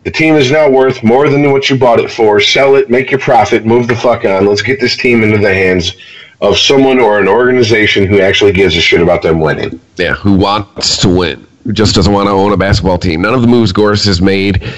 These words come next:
Speaker 2: shows that he wants to win. Blake Griffin was purely, you know, it was, again, you know, we, we, we were, we were talking about it all for the last six months. You know,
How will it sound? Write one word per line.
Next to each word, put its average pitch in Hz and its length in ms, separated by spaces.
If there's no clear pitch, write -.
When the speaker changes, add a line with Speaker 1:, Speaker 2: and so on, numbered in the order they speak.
Speaker 2:
shows 95 340
that 90 100
he 98 180
wants 85 500
to 82 100
win. 71 360
Blake 123 260
Griffin 120 400
was 107 180
purely, 120 800
you 113 60
know, 98 260
it 117 160
was, 98 300
again, 90 400
you 104 140
know, 92 100
we, 95 160
we, 107 400
we 113 300
were, 104 80
we 120 120
were - 60
talking 120 280
about 113 220
it 110 80
all 104 360
for 110 140
the 107 60
last 107 280
six - 220
months. 101 480
You 101 80
know, 82 460